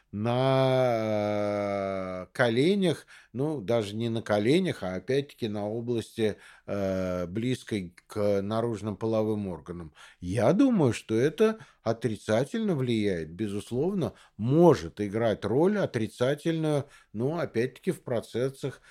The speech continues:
сперматогенеза и фертильности. Поэтому,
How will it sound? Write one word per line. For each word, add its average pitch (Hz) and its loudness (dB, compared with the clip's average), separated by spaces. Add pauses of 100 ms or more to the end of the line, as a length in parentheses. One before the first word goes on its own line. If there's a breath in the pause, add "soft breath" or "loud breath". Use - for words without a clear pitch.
(100)
сперматогенеза 120 -4
и 170 0
фертильности. 101 -6 (420 soft breath)
Поэтому, 156 2